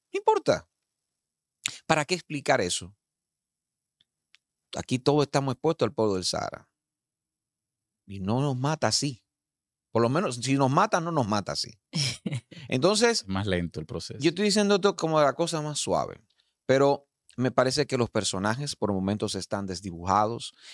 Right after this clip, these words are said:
Speaker 1: El caso de Annie Ferreiras, el, el personaje, eh, de Grace, no es por su actuación, porque no es ella.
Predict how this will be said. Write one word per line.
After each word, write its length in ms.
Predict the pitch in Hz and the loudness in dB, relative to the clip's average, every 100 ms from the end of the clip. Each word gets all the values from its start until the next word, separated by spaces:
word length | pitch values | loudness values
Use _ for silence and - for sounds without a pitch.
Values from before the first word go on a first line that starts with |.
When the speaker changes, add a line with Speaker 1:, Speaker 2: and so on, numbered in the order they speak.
| - | -8
Speaker 1:
El 280 | 110 110 98 - | -4 -4 -6 0
caso 460 | 127 127 - 147 - | 2 2 0 -4 -8
de 420 | - 90 98 98 | -6 0 2 2
Annie 320 | 104 107 123 123 | 0 2 0 -2
Ferreiras, 680 | 95 92 107 117 123 120 - | -4 0 2 2 0 -6 -8
el, 240 | 87 80 | -8 -8
el 120 | 69 - | -10 -8
personaje, 640 | 87 - 82 92 104 107 _ _ _ - | -8 -6 -4 -4 -4 -8 _ _ _ -12
eh, 200 | 90 82 | -8 -6
de 120 | 80 | -4
Grace, 440 | 85 107 123 127 - _ _ _ _ _ | 0 0 0 -2 -8 _ _ _ _ _
no 280 | 117 123 135 | -4 0 2
es 120 | 165 | 0
por 180 | - 107 | 0 -2
su 140 | - | -2
actuación, 540 | 90 - 85 - 82 73 | -4 -4 -8 -6 -8 -8
porque 340 | 78 78 85 | -10 -8 -8
no 220 | 82 98 | -6 -4
es 220 | 113 - - | -4 -4 -6
ella. 440 | 113 78 - - | -8 -8 -14 -20